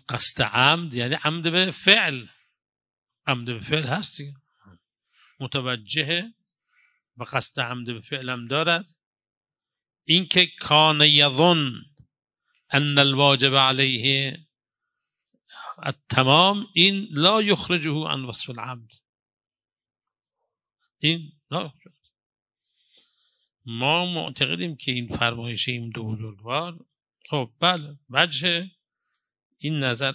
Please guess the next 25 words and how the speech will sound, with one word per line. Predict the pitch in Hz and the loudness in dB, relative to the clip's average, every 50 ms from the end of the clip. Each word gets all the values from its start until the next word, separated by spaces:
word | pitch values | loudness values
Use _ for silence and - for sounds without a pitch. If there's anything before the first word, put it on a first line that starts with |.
| - - | -6 -12
م-، | - 135 - 143 139 151 - - 139 135 - - | -16 -14 -10 -8 -8 -8 -8 -12 -16 -18 -20 -20
ف-، | 127 _ _ _ - 156 156 160 151 120 | -20 _ _ _ -2 -2 -2 -2 -4 -4
فرمایش | 127 147 147 156 170 170 - - | -4 -2 -2 -2 -2 -2 -2 -2
مرحوم | 175 156 151 135 147 165 160 | 0 0 0 0 -2 -2 -2
آقای | 156 160 160 - - - - - - 151 | -2 -2 -4 -6 -8 -14 -14 -12 -10 -10
خنسری | - - 156 131 - - 139 135 | -8 -6 -6 -6 -6 -6 -10 -10
رو | 147 156 | -10 -10
بخوانیم. | 147 151 - - 147 139 135 135 139 _ _ _ _ _ _ _ _ _ _ _ _ - - - - _ _ _ _ _ _ _ _ | -10 -10 -10 -10 -8 -8 -8 -10 -10 _ _ _ _ _ _ _ _ _ _ _ _ -20 -20 -20 -20 _ _ _ _ _ _ _ _
مرحوم | 151 170 180 180 | 0 0 0 0
آقای | 185 185 190 190 | 0 0 0 0
خنساری | - - 185 175 156 - 180 170 170 180 180 | -2 -4 -6 -6 -4 -4 -4 -4 -4 -4 -4
در | 165 170 165 | -4 -4 -6
تعلیقی | 147 - - - 151 143 139 135 139 131 - 175 175 165 | -6 -6 -6 -4 -4 -2 0 0 0 2 4 4 4 4
بر | 147 143 131 | 4 2 2
کلام | - - - 139 131 131 127 123 123 | 0 0 2 2 4 4 4 4 2
صاحب | 117 - - 135 110 120 117 | 2 2 2 2 2 4 2
العروة | 117 117 - - 117 120 143 139 | 2 2 2 0 0 0 0 -2
که | - - 131 | -2 -4 -4
فرمود | - - 127 131 143 143 123 | -4 -2 2 2 2 2 2
بطلت | 139 147 147 - 120 107 101 98 - - - - - 143 | 2 0 2 0 -2 -2 -4 -6 -8 -10 -12 -12 -10 -8
اذا | 135 113 113 113 | -8 -6 -6 -6
دخل | 113 127 - - 120 107 - | -6 -6 -6 -6 -8 -10 -12
فی | - 120 | -14 -14
الرکعة | 104 101 113 - - - - | -14 -12 -14 -16 -16 -18 -20
الثالثة، | 95 - - - 101 90 90 - _ _ | -20 -20 -20 -20 -20 -20 -20 -20 _ _